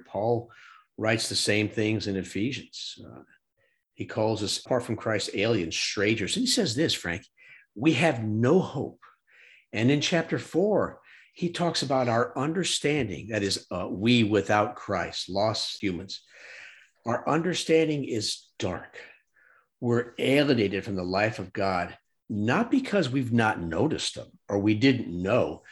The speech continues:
but because of the blindness of our hearts, he said. And those who deny Jesus are past feeling, Paul writes, and they have given themselves over to lewdness to work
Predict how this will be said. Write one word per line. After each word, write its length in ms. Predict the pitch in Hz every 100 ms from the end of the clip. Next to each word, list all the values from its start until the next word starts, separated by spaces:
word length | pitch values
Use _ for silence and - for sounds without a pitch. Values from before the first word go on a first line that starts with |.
| - - _
but 280 | 117 110 120
because 580 | 127 127 - 165 175 -
of 180 | 135
the 120 | 117 98
blindness 1000 | - 98 101 113 135 151 156 151 -
of 160 | - 113
our 180 | 104 101
hearts, 800 | - - 113 98 - - - -
he 120 | -
said. 440 | - - - - - _ _ _ _ _ _ - - -
And 200 | 127 110
those 320 | 110 151 -
who 160 | 151 127
deny 560 | 107 92 101 113 147
Jesus 640 | 147 - 135 131 101 98 - - -
are 160 | -
past 420 | - - 175 185 -
feeling, 500 | 160 226 151 80 -
Paul 220 | - 92 85
writes, 360 | 82 73 - - - - -
and 140 | 110 107
they 100 | 104
have 240 | 98 92
given 320 | 113 117 143
themselves 600 | 156 160 - 131 120 113 -
over 300 | 113 107 101
to 220 | - 87
lewdness 640 | 85 120 139 135 143 - - - - -
to 160 | - 113
work 500 | 104 107 98 -